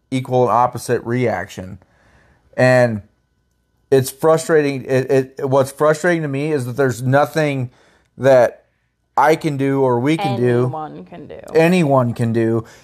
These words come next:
Speaker 1: Even, even the doctors.
Speaker 2: Yep.
Speaker 1: That you, you can't,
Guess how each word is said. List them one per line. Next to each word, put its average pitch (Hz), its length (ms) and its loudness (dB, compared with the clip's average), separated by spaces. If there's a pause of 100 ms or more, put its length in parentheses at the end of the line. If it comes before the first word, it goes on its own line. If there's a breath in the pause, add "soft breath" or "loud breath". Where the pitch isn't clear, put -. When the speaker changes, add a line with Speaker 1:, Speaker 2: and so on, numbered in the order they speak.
(160 loud breath)
Speaker 1:
Even, 170 580 2 (1300)
even 165 300 4
the 147 100 2
doctors. 123 840 0
Speaker 2:
Yep. - 280 -18 (540)
Speaker 1:
That 113 380 2 (300)
you, 123 200 2
you 135 340 2
can't, 160 420 0